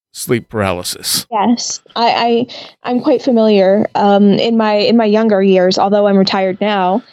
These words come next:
Speaker 2: I did work as a professional intuitive and, uh, spiritual advisor and a tarot interpreter and whatnot. And one of the biggest issues that my clientele faced were what I t-,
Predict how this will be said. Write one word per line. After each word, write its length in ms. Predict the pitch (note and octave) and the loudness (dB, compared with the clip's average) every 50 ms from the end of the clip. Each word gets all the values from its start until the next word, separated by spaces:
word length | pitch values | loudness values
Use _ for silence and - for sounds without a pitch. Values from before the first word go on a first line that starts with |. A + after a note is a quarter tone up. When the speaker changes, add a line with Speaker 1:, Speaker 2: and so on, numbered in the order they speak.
| _ _ _ _ _ - | _ _ _ _ _ -12
Speaker 2:
I 480 | - G3 G3+ G3 G3 G3 F#3+ F#3 F#3 F3+ G3 - - | -8 -4 -2 0 0 2 2 2 0 -2 -4 -6 -2
did 260 | A#3+ B3 A#3 A3+ G3 | 0 2 2 4 4
work 260 | G3 G#3+ G#3+ G#3+ A3 | 4 4 2 2 0
as 120 | A#3 G#3+ A3 | -2 -2 -4
a 40 | |
professional 760 | G#3+ - A3+ G3+ - - F#3+ G3 - - G3+ F#3+ F#3 F#3 F#3 - | -4 -4 -4 -4 -4 -4 -4 -4 -2 -2 0 2 2 2 2 2
intuitive 880 | - E3 F#3 F#3 - - A#3+ A#3 A3 A3+ - G3 F#3+ F#3 F#3+ F#3 F#3+ | 0 0 -2 -2 0 0 2 2 0 0 0 0 2 2 2 2 0
and, 260 | F3 F3 F3+ G3 A3 - - - - _ _ _ _ _ _ - - | 0 0 0 -2 -2 -4 -8 -20 -20 _ _ _ _ _ _ -6 -4
uh, 320 | G3 F#3+ F#3 F#3 F#3 F3+ | 0 0 2 2 0 -2
spiritual 520 | F3 - - C4 B3+ A3+ G#3+ A3+ G3 F3 | -4 -4 -2 0 0 2 2 2 2 2
advisor 680 | E3+ F3 G#3 - C4 C4+ C4 C4 C4 B3+ B3+ B3 A#3+ A3+ | 2 2 0 0 0 0 0 0 0 2 2 2 2 2
and 140 | G#3 F#3+ | 2 0
a 60 | F3+ F3 | -2 -2
tarot 520 | - - - C4 A#3+ A#3+ A#3+ A#3 A#3 A3+ | -4 -4 -2 -2 0 2 2 2 2 2
interpreter 480 | A3+ A3 - A3+ G#3+ - A3 A3 G#3+ G#3+ | 0 0 0 -2 -2 -2 0 0 2 2
and 100 | G#3 G#3 | 2 2
whatnot. 440 | G#3 - - G#3+ G#3 G#3+ G#3 - - | 2 0 0 -2 -2 -2 -2 -4 -4
And 160 | - G#3+ G#3+ | -2 0 2
one 100 | G#3+ A3+ | 2 2
of 80 | B3+ C4 | 2 2
the 120 | C#4 B3 G3 G3 _ - | 2 0 0 -4 _ -6
biggest 640 | A#3 A3+ A3 A3+ B3+ B3+ B3 C4 - - - - _ _ | -4 -4 -2 0 0 0 0 -2 -4 -6 -10 -14 _ _
issues 600 | - G#3+ G#3 - - - G#3+ G3+ G3 F#3+ F#3+ - _ | -4 -2 -2 0 0 2 2 4 4 2 2 0 _
that 300 | - F#3+ F#3 F3+ - - | -6 -4 -4 -4 -2 -2
my 100 | G3 F#3 | -4 -4
clientele 560 | F#3 - - G#3 G3+ G3+ G#3 A3 - G3 F#3 | -4 -4 -4 -2 0 0 0 0 0 -2 -4
faced 540 | G3 - - F#3+ F#3+ A#3 C4 - - - _ _ _ _ _ _ _ - | -4 -4 -2 0 0 0 0 -2 -8 -12 _ _ _ _ _ _ _ -4
were 380 | G#3 G#3 G3+ G#3 G#3 G3+ G3 G3 | 0 2 4 4 4 4 4 4
what 260 | G3 G3 G#3+ A3 - - | 4 4 4 2 0 -2
I 140 | - G#3 A3+ | -2 -2 -2
t-, 160 | A#3+ - - | -2 -4 -6